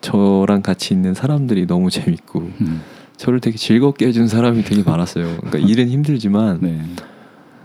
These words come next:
Speaker 1: 뭐 보상이 적절하진 않았지만
Speaker 2: 음.
Speaker 1: 그래도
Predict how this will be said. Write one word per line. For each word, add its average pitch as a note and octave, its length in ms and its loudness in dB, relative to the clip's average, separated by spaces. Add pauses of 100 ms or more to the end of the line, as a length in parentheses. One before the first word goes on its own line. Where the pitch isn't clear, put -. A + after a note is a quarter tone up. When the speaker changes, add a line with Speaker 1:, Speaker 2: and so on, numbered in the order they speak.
(240)
Speaker 1:
뭐 G3+ 140 0
보상이 A#2+ 560 2 (260)
적절하진 A2 560 0
않았지만 F2+ 580 -2
Speaker 2:
음. E2+ 300 -4
Speaker 1:
그래도 C3+ 540 -4